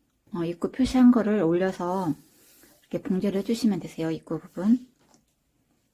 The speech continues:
자, 입구 잘 맞춰 주셔서 심지 살짝 물리게 지금 우리가 배치를 해놨으니까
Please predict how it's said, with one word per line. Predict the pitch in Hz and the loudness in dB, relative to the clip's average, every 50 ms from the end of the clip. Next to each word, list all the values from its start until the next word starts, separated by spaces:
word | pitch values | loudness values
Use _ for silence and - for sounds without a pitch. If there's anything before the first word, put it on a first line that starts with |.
| _ _ _ _ _ _ _ _ _ _ _ _ _ _ _ _ _ _ _ _ _ _ _ _ _ _ _ _ _ _ _ _ _ _ _ _ _ _ _ _ _ _ _ _ _ _ _ _ _ _ _ _ _ _ _ _ _ _ _ _ _ _ _ _ _ _ | _ _ _ _ _ _ _ _ _ _ _ _ _ _ _ _ _ _ _ _ _ _ _ _ _ _ _ _ _ _ _ _ _ _ _ _ _ _ _ _ _ _ _ _ _ _ _ _ _ _ _ _ _ _ _ _ _ _ _ _ _ _ _ _ _ _
자, | 190 180 | -12 -12
입구 | 175 - - 185 | -10 -8 -8 -8
잘 | 185 - - 202 202 | -8 -6 -6 -6 -6
맞춰 | 190 - - - - - 208 196 190 | -6 -6 -8 -10 -8 -6 -6 -6 -4
주셔서 | - - 175 - - 180 180 - 190 190 202 233 262 269 - _ _ _ _ _ _ _ - - - - - | -6 -8 -8 -8 -8 -10 -8 -6 -6 -4 -2 -2 -2 -4 -6 _ _ _ _ _ _ _ -12 -10 -10 -12 -14
심지 | - - - 247 240 233 233 | -4 4 6 8 8 8 6
살짝 | 226 247 254 240 - 254 240 208 | 2 0 -2 -2 2 2 2 2
물리게 | 190 180 190 196 214 214 208 180 185 190 196 185 170 | 4 2 2 2 2 2 2 0 0 0 0 -2 -2
지금 | 147 - 185 180 | -2 -4 -2 -2
우리가 | - - 180 180 180 170 170 165 | -2 -2 -2 -4 -4 -4 -4 -6
배치를 | - - - - - 196 202 | -8 -12 -12 -6 -4 0 2
해놨으니까 | 214 226 240 240 - 202 180 170 - - 208 208 180 160 | 2 2 2 2 -2 -4 -6 -6 -6 -4 -4 -4 -4 -6